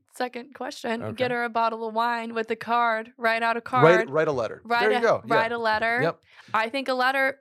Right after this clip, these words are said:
Speaker 1: is a lot more than a text. Write it out. Write her a nice card with a bottle of wine or
Speaker 2: Yeah.
Speaker 1: something, flowers, and apologize and say, "I know this doesn't make up for what I did, but I want you to know how sorry I am."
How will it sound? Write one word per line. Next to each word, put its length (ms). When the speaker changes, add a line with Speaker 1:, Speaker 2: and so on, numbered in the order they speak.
Speaker 1:
is 140
a 60
lot 320
more 180
than 140
a 40
text. 560
Write 220
it 100
out. 360
Write 220
her 80
a 60
nice 280
card 300
with 140
a 60
bottle 340
of 60
wine 380
or 60
Speaker 2:
Yeah. 40
Speaker 1:
something, 400
flowers, 720
and 140
apologize 800
and 160
say, 260
"I 80
know 100
this 160
doesn't 160
make 160
up 100
for 80
what 140
I 100
did, 360
but 60
I 80
want 140
you 80
to 60
know 60
how 80
sorry 340
I 40
am." 560